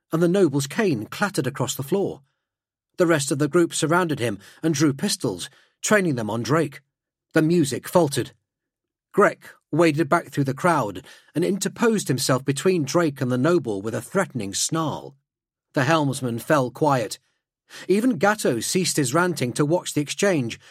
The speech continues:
waiting to decide who was most deserving of his bile. Stand down, said Drake to Grek,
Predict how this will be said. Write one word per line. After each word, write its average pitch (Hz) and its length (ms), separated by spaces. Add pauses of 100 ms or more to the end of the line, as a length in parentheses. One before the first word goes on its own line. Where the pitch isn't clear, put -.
(320)
waiting 185 360
to 180 100
decide 165 540
who 190 180
was 151 160
most 156 220
deserving 143 540
of 123 120
his 123 120
bile. 139 480 (960)
Stand 254 340
down, 156 440 (440)
said 135 220
Drake 127 260
to 120 100
Grek, - 380